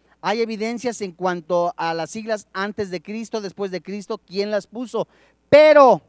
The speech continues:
la evidencia más grande que nosotros acabamos de ver es,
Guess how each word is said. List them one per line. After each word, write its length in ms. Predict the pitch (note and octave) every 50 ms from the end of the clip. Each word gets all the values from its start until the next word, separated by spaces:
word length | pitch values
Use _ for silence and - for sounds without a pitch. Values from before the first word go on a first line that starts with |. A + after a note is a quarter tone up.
| _ _ _ _ _ _ _ _ _ _ _ _ _ _ _ _ _ _ _ _ _ _ _ _ _ _ _ _ _ _ _ _ _ _ _ _ _ _ _ _ _ _ _ _ _
la 300 | D#3 F3 G3 G#3+ A3 A3
evidencia 760 | A3 G3+ G#3+ G3+ F#3+ B3+ C#4+ D4+ D#4+ C#4+ - - D4 C#4 B3+
más 460 | A#3 A3+ A#3 A#3+ B3 B3+ C4 B3 A#3
grande 460 | G#3+ A#3 A3+ A3+ A3+ A#3 A#3 G#3 A3
que 160 | F#3 - G3 F#3
nosotros 580 | F3+ E3 - - G#3 G#3 - G#3+ G3+ F3+ - _
acabamos 600 | D#3+ D#3 D3 - E3 D#3+ E3+ F3+ F#3+ F#3+ F3+ E3
de 100 | D#3+ E3
ver 260 | D3 D3 D3 D#3 D#3+ _ _ _ _ _ _ _ _ -
es, 480 | F3+ G3 A3 A3+ - - - _ _